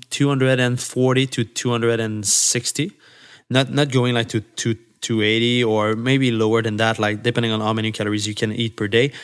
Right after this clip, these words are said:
and just increasing your carbs. So having more carbs, five hundred, six hundred, depending on how much you can eat per day. So I will play more with my carbs than my protein. I will not go over two hundred and eighty.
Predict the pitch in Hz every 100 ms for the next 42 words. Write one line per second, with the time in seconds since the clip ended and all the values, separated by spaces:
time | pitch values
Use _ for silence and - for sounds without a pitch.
0 | - - 117 113 120 131 - 147 135 -
1 | 135 123 123 120 117 110 104 101 - 107
2 | 98 92 - - _ - 117 107 110 110
3 | 101 95 104 98 98 - 104 101 104 101
4 | 101 98 98 - - 101 107 104 104 110
5 | 104 101 101 - - 110 - 110 107 -
6 | 113 110 107 - 110 - 107 104 113 104
7 | - 98 101 101 - - - 120 123 123
8 | 139 135 127 135 127 104 107 104 - 110
9 | 117 110 110 107 110 - 110 - 123 113
10 | 131 123 110 110 113 113 110 107 104 104
11 | 110 107 110 113 107 104 104 107 110 107
12 | 131 147